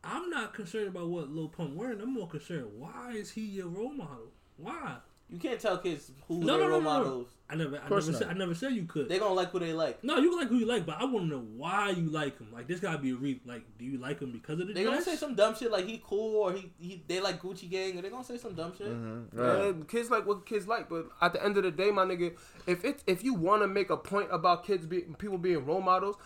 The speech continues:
Speaker 4: point out some shit that could literally be detrimental to somebody, some kid's life, like the drug di-, addictions or getting tattoos on your face. Like, the nigga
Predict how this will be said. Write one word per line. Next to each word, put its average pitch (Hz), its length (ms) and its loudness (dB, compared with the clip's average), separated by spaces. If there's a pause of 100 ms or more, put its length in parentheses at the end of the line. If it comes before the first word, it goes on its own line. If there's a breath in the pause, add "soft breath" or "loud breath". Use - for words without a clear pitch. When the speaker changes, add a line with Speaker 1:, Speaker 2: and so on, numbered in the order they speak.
(220 loud breath)
Speaker 4:
point 233 240 6
out 214 100 8
some 208 160 -4
shit 202 240 0
that 180 140 2
could 156 200 0
literally 170 360 2
be 156 100 -2
detrimental 147 560 0
to 139 80 -6
somebody, 131 360 -2
some 139 120 -4
kid's 139 260 -4
life, 127 280 0
like 127 160 -4
the 127 80 -4
drug 131 280 -2
di-, 131 160 -6
addictions 135 440 -4
or 127 80 -4
getting 127 180 -4
tattoos 135 340 -2
on 131 80 0
your 120 100 0
face. 117 280 -6 (340 soft breath)
Like, 131 240 -4 (960)
the 165 100 -2
nigga 196 340 2